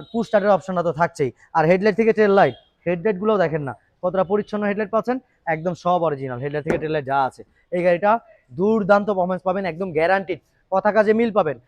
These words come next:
আর হ্যাঁ, আরেকটা মজার বিষয়, সবগুলো গ্লাস তো অরিজিনাল আছে এই গাড়িটার, এইটাও কিন্তু পিওর তেলে চালিত একটা গাড়ি, তাই বুট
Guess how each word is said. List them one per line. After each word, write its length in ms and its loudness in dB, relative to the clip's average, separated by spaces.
আর 120 6
হ্যাঁ, 220 0
আরেকটা 280 2
মজার 280 2
বিষয়, 260 2
সবগুলো 360 8
গ্লাস 160 4
তো 120 6
অরিজিনাল 380 4
আছে 180 2
এই 80 8
গাড়িটার, 280 6
এইটাও 260 6
কিন্তু 140 -2
পিওর 200 2
তেলে 260 6
চালিত 240 2
একটা 180 0
গাড়ি, 180 -2
তাই 160 -2
বুট 100 -4